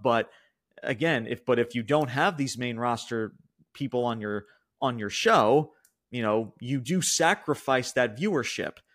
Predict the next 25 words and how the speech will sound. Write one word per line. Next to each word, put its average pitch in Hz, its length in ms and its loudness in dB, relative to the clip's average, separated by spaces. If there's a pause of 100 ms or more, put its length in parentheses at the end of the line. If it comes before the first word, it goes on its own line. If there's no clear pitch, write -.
(300)
But 175 280 4
is 170 220 4
that 156 340 0
viewership, 160 800 -2
that 139 260 2
extra 160 380 -2
hundred 147 480 -6
K, 147 320 0
two 139 260 -6
hundred 139 300 -6
K 131 180 -2
in 120 140 -8
viewer-, 175 400 -2
viewership 139 600 -2 (440)
really 175 640 0 (140)
helping 147 460 -4
N 131 180 -4
X - 260 -4
T? - 300 -8
Is 127 120 -4
it 143 160 0
really 156 340 -2
helping 135 420 -6
the 117 80 -4
brand? 123 560 -4